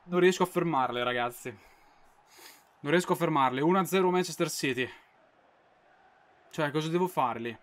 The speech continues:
Peccato, vantaggio Manchester City. Arambarri, occhio a Rodrigo. Si chiude il City. Phillips. Ealing. Non so che palla fosse, ma ci siamo. Rafinha, ancora Steffen.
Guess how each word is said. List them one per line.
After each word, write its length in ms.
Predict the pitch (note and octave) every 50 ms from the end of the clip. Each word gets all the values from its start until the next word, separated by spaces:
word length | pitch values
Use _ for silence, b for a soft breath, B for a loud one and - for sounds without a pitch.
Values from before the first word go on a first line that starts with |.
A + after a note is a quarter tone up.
| _ - _ _ - _ _ _ _ _ _ _ _ _
Peccato, 600 | - - C3+ - - - C#3+ B2+ B2 B2 - B2
vantaggio 400 | A#2+ B2 B2+ B2 C#3+ C#3 C3+ C#3
Manchester 360 | C3+ C3 C3 - B2 - B2+ A#2+
City. 320 | - - B2 A2+ A2 A2 _ _ _ _ _ _ _ _ _ _ _ _ _ _ _ _ -
Arambarri, 640 | - C#3+ C3+ C3+ C#3 C3+ D#3 E3+ F#3+ G3+ F#3+ D3+ C3+
occhio 320 | C#3 D3 - - D#3+ D3+
a 20 |
Rodrigo. 600 | C#3+ D3 C#3+ D3 D3 F#3 G#3 F3+ D#3+ C#3+ C#3+ - _ _ _ _ _ _ _ _ _ _ _ _ _ _ _ _ _ _ _ _ _ _ _ _ _
Si 160 | - - C#3
chiude 220 | - D#3+ D#3 F3+
il 60 | G#3+ G3+
City. 480 | - - D#3+ C#3 B2 C3 B2+ B2 - _ _ _
Phillips. 480 | - F3+ D#3 C3 A#2+ A#2+ - - - _ _ _ _ _ _ _ _ -
Ealing. 480 | G3 G3 F3 D#3+ D#3 C#3 C#3+ C3+ - _ B B B B B B B B B B B B B B B B B B B B B B B B -
Non 220 | F3 G3 A3 G#3+
so 180 | - - E4 E4+
che 140 | - - -
palla 200 | - G3 - E4
fosse, 380 | - C4 G3+ F3+ - - F#3
ma 140 | F3+ A3 A#3+
ci 120 | - C#4
siamo. 440 | C4+ - - E4+ D4+ C4 A3+ G#3 - -
Rafinha, 800 | - - F4+ - - F#4+ F#4+ F#4+ F#4+ G4 F#4+ F#4+ F#4 F4 E4 D#4
ancora 480 | D4 B3 A3+ - - G3+ A3 A#3 A3+
Steffen. 1080 | A3+ - - - F3+ F3 G3 G3 - - - E3 D#3 D3 C#3 C#3 C3+ C3 B2 B2 B2+